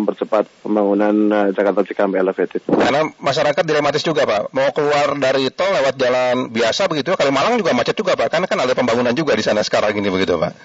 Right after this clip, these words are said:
Speaker 1: Ya, memang kalau kita lihat, eh, kondisi sekarang kan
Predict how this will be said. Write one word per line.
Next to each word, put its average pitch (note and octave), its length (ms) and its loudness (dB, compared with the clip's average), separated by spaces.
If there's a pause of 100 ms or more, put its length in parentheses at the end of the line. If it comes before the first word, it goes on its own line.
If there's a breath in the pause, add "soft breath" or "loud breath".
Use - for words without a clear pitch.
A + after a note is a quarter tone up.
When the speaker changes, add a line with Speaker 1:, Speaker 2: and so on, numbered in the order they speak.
(480 loud breath)
Speaker 1:
Ya, A#2 200 2
memang C#3 380 2
kalau B2 260 2
kita A2+ 380 0
lihat, A2 220 -2 (120)
eh, G#2 540 2 (100)
kondisi G#2+ 540 -2
sekarang G#2+ 340 0
kan D3+ 120 2